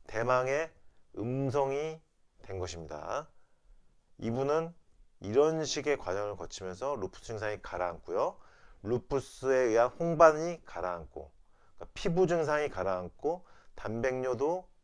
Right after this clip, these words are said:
좋아지고, 근육 관절통도 좋아지면서 스테로이드도 끊게 되고, 여러 가지 호전이 되는 결과가 나오는 것입니다.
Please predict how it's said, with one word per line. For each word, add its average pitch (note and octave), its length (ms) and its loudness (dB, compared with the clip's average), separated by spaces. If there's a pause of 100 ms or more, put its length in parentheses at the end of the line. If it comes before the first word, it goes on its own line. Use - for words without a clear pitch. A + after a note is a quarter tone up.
(160)
좋아지고, F#2 840 -4 (320)
근육 C3 580 -2
관절통도 A2 920 -4
좋아지면서 F#2 800 -2 (380)
스테로이드도 C3 920 0 (280)
끊게 A#2+ 320 -10
되고, F2+ 600 -4 (440)
여러 B2+ 340 6
가지 D3 500 4 (280)
호전이 C#3+ 560 -4
되는 G2+ 320 -8
결과가 F2 600 -4 (140)
나오는 F2+ 320 -8
것입니다. D2+ 540 -12